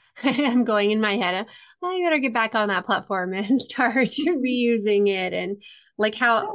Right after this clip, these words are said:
Speaker 1: like, sharing about the podcast now and things like that,
Speaker 2: Mm-hmm.
Speaker 1: right? And it's a resource for people. Um, so it's interesting 'cause I think you can take two perspectives. One is that, "Oh, I'm intimidated by having to write something and feel like it
Speaker 2: Mm-hmm.
Speaker 1: should be, you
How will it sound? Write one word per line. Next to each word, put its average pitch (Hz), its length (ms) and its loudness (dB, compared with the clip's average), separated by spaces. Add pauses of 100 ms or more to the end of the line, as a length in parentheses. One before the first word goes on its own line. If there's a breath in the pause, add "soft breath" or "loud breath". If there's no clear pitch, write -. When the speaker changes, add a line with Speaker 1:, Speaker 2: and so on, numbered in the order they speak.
Speaker 1:
like, 196 300 -2
sharing 247 320 2
about 247 180 2
the 254 80 -8
podcast 294 640 0
now 226 340 4
and 214 160 0
things 220 200 -2
like 208 180 0
that, 190 320 2
Speaker 2:
Mm-hmm. - 80 -10
Speaker 1:
right? 202 240 2
And 240 80 0
it's 214 180 -4
a 208 80 -4
resource 208 480 -2
for 208 140 -8
people. 202 600 -4 (400 soft breath)
Um, 208 360 0 (220 loud breath)
so 302 160 2
it's 294 160 2
interesting 320 460 2
'cause 262 120 2
I 240 100 2
think 262 280 -2 (180)
you 220 120 -2
can 240 140 0
take 247 200 0
two 254 120 0
perspectives. 220 580 -2
One 220 220 2
is 240 120 2
that, 208 280 0 (340)
"Oh, 220 280 2
I'm 220 180 2
intimidated 226 720 2
by 190 240 0
having 214 360 -2
to 208 140 -4
write 190 360 -2
something 190 460 -4
and 185 160 -6
feel 196 280 -4
like 202 200 -4
it 214 100 -2
Speaker 2:
Mm-hmm. 208 100 0
Speaker 1:
should 190 160 -4
be, 170 320 -4
you 196 80 -2